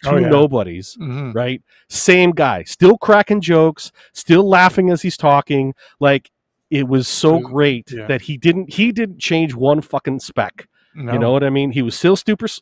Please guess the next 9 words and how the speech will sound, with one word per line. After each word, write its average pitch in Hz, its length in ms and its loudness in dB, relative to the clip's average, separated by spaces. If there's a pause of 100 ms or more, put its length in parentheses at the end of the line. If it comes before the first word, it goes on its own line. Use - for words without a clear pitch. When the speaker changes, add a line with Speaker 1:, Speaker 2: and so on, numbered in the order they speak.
Speaker 2:
uh, 131 180 -8
he 160 160 -8
was 143 120 -6
still 170 180 -8
s-, - 220 -12 (280)
ugh, 143 280 2
still 180 500 -4
super 190 420 -10
smart. 110 360 -8